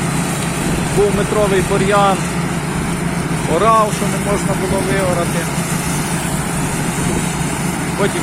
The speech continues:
знов дискував. Ну, в кінці кінців зробив щось, посіяв пшеницю. Зараз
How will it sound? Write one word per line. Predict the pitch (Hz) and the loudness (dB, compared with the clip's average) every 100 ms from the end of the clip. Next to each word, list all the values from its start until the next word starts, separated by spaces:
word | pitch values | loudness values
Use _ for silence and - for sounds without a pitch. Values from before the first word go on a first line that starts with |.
| - - | -2 2
знов | 285 254 226 | 4 4 0
дискував. | - - 214 202 196 190 - 185 165 - - - - - 170 - - - - - - - - - | -2 0 4 4 4 0 -4 -4 -4 -2 -2 -2 -4 -4 -4 -4 -4 -4 -4 -4 -4 -2 -2 0
Ну, | 539 240 - - - - - - - - - - - - - - - - | 0 -2 -2 -2 -2 -2 -4 -4 -2 -4 -4 -4 -4 -4 -4 -4 -4 -2
в | |
кінці | 196 - - | -2 -2 -2
кінців | 202 190 - 185 160 - - - - - - | -2 -4 -2 -2 -2 -4 -4 -4 -6 -6 -6
зробив | - - 226 214 196 - - | -4 -2 0 0 -2 -4 -4
щось, | - - - - | -4 -4 -4 -4
посіяв | 139 - 208 196 175 - - - - - - - - | -4 -2 0 0 -2 -2 -4 -4 -4 -4 -4 -4 -4
пшеницю. | - 165 143 - - - - - - - - - - - - - - - - - - - - - | -4 -2 -2 -2 -4 -4 -4 -4 -4 -4 -4 -4 -6 -6 -4 -4 -2 -2 -2 -2 0 0 -2 0
Зараз | 202 226 220 | 2 4 2